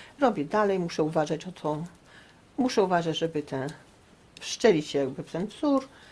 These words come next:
i robię dalej. Jedną spuściłam, dwa, trzy, cztery, pięć, czternaście, piętnaście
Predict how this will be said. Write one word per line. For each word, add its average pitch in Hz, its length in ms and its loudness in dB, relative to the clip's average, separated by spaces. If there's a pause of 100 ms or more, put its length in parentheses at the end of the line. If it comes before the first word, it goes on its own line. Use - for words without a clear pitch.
(200)
i 175 120 -2
robię 151 300 -2
dalej. 139 400 -4 (680)
Jedną 170 300 6
spuściłam, - 680 -8
dwa, 190 300 2
trzy, - 340 -8
cztery, 233 680 -2 (1500)
pięć, 196 680 -4 (680)
czternaście, - 840 -14 (1500)
piętnaście 165 840 -14